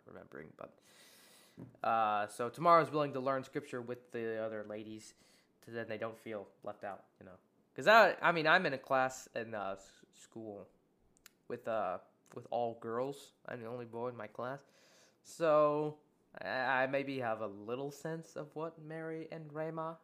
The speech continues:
and Tamara are feeling, except they, you know, they have friends. So, um, they're probably a little bit better off than I am. They're fine.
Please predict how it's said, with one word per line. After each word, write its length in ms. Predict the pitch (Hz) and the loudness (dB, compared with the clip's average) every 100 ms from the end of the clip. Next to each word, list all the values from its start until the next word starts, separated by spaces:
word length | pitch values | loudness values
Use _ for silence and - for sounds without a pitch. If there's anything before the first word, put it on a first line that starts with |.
| _ _ - | _ _ -8
and 240 | 151 151 | -8 -8
Tamara 420 | 160 156 156 156 | -8 -4 -2 -2
are 40 | 156 | -4
feeling, 360 | 156 160 160 | -2 -2 -2
except 360 | 143 - 131 - | -6 -6 -6 -2
they, 120 | 135 | -4
you 160 | 131 120 | -2 -2
know, 180 | 110 101 117 | -4 -4 -10
they 100 | 131 | -10
have 140 | 110 - | -10 -10
friends. 320 | - 120 139 - _ _ - _ - | -8 -8 -8 -20 _ _ -20 _ -14
So, 320 | - 110 107 107 - | -4 -2 -2 -4 -6
um, 360 | 110 104 98 98 _ _ - - - | -4 -4 -6 -14 _ _ -20 -20 -18
they're 80 | - | -6
probably 220 | 135 123 | -4 -2
a 40 | |
little 140 | 131 117 | -4 -6
bit 120 | - | -8
better 200 | 90 - | -10 -10
off 160 | 69 82 | -16 -16
than 80 | - - | -18 -20
I 140 | - | -18
am. 60 | - | 6
They're 140 | 170 208 | 8 8
fine. 600 | - 143 131 117 107 | 6 0 2 2 0